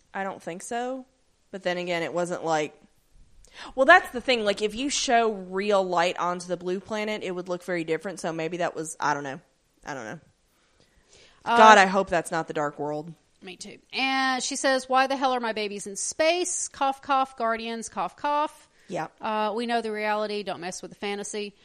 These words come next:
Speaker 2: Could you imagine the shield gang meeting the Guardians, though?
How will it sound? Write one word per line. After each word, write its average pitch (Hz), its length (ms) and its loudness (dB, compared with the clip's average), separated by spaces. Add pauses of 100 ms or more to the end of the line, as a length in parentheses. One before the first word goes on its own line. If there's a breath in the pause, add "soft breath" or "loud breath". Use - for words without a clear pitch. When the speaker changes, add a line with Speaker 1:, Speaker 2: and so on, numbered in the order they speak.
(320 soft breath)
Speaker 2:
Could 269 160 -4
you 285 80 -2
imagine 285 560 -2
the 262 80 -4
shield 269 400 -2
gang 240 340 -2
meeting 226 380 -8
the 202 80 -6
Guardians, 165 640 -6
though? 113 500 -12